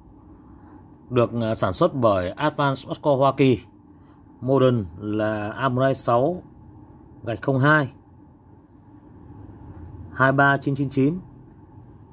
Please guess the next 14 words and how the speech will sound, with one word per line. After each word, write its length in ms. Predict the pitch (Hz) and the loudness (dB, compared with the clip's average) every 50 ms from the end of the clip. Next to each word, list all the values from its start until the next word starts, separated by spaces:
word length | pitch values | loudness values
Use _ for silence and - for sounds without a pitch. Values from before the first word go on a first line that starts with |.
| - - - | -20 -12 -2
B 100 | 139 139 143 139 127 | 2 4 4 4 4
V 40 | 139 | 2
K 220 | 135 - 160 160 | 0 0 -2 0
X. 120 | 208 202 180 - - - - - - - - - - - - - - - - - - - - - - - - - - - - - - - - - - - - - - - - - | 2 0 0 0 -10 -20 -20 -20 -20 -20 -20 -20 -20 -20 -20 -20 -20 -20 -20 -20 -20 -20 -20 -20 -20 -20 -20 -20 -20 -20 -20 -20 -20 -20 -20 -20 -20 -20 -20 -20 -20 -20 -18 0
Chiếc 120 | - 185 | 2 4
đồng 100 | 170 160 | 6 6
hồ 120 | 143 135 120 | 6 4 4
sản 180 | - 123 104 | 2 0 -2
xuất 220 | 95 - 180 190 185 | 0 0 0 0 0
với 420 | 180 160 147 131 135 131 135 147 | -2 -6 -2 0 2 4 4 2
cái 360 | 147 175 175 175 170 175 170 156 | 2 0 0 2 2 2 0 0
vẽ-, 240 | 135 131 123 104 | -2 -2 -4 -4
vỏ 220 | 107 110 110 101 98 | -4 -4 -4 -4 -4
thép 260 | - 147 180 196 190 | -2 0 0 0 0